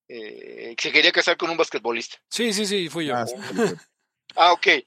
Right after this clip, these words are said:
Speaker 1: Yo vi a una mujer, eh, también en, eh, gringa, que ella se dedicaba a, a emparejar mujeres con vatos,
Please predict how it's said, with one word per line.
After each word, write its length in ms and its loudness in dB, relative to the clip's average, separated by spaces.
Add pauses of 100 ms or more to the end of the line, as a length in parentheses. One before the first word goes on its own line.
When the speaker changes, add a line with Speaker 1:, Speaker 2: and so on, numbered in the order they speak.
(320)
Speaker 1:
Yo 260 6
vi 320 6 (360)
a 140 10
una 260 2
mujer, 560 0
eh, 520 -8
también 300 -2
en, 220 -4
eh, 320 -6
gringa, 460 4 (520)
que 100 4
ella 120 6
se 140 -4
dedicaba 720 4
a, 300 -2
a 140 0
emparejar 560 4 (120)
mujeres 420 0
con 300 -6
vatos, 480 -4